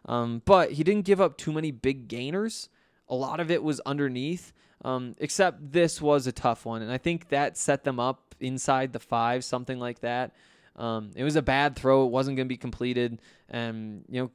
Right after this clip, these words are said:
Christian was, like, a half step behind him, but that's not even that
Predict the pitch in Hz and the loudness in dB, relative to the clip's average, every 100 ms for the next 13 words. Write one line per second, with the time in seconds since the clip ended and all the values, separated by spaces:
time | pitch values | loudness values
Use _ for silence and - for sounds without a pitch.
0 | - 156 151 160 135 127 143 139 139 131 | -2 0 0 0 0 2 2 0 -2 -2
1 | 131 127 - 135 - 117 120 127 147 156 | 0 0 0 -4 -4 -6 -8 -4 -4 -6
2 | 170 _ _ - 156 - 165 196 214 202 | -10 _ _ -4 -4 -2 -2 -2 -2 -4
3 | 160 | -4